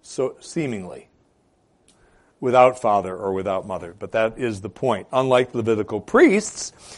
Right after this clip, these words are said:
whose family tree was carefully preserved, as is evident from, uh, Ezra chapter two, verse sixty-two. It had sixty-two verses in Ezra chapter two. Anyway,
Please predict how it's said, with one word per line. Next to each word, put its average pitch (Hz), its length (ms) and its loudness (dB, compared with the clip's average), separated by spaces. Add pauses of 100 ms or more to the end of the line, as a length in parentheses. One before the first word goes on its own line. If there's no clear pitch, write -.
whose 170 240 2
family 175 440 4
tree 151 300 2
was 135 220 0
carefully 147 720 4
preserved, 135 800 2 (240)
as 127 180 -2
is 131 140 -4
evident 131 440 0
from, 120 360 -4 (340)
uh, 113 220 4
Ezra 123 360 2
chapter 120 380 0
two, 117 260 -2
verse 110 400 -4 (180)
sixty-two. 117 680 -8
It 90 100 -10 (540)
had - 100 -20
sixty-two 117 480 -18
verses 101 380 -10
in 90 80 -20
Ezra 90 260 -18
chapter - 300 -18
two. - 240 -14 (600)
Anyway, 113 380 2